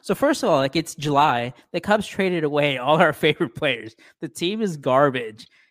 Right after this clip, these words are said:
And then you have, like, Taylor McGregor in the fourth inning talking about, like, some player on the Pirates and their childhood.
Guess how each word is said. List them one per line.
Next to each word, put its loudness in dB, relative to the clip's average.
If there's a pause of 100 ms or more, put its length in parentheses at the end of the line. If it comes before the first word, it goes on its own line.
(100)
And -4
then -2
you -2
have, -8
like, -6
Taylor -2
McGregor -4
in -6
the -6
fourth -6
inning -6
talking -8
about, -2
like, -6 (440)
some -8
player -2
on -2
the -6
Pirates -4
and -8
their -4
childhood. -6